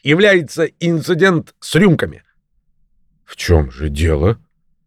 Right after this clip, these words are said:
Можете ли вы взглянуть на них своим умственным взором? Я вижу их совершенно ясно. Нам сказали, что трое пили из них. Кажется ли это вам вероятным? Почему же нет? Вино было во всех рюмках.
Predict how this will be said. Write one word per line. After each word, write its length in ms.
Можете 680
ли 120
вы 240
взглянуть 720
на 140
них 240
своим 440
умственным 500
взором? 360
Я 460
вижу 300
их 120
совершенно 440
ясно. 420
Нам 280
сказали, 720
что 260
трое 340
пили 300
из 180
них. 280
Кажется 480
ли 160
это 240
вам 320
вероятным? 580
Почему 500
же 140
нет? 320
Вино 420
было 300
во 120
всех 280
рюмках. 360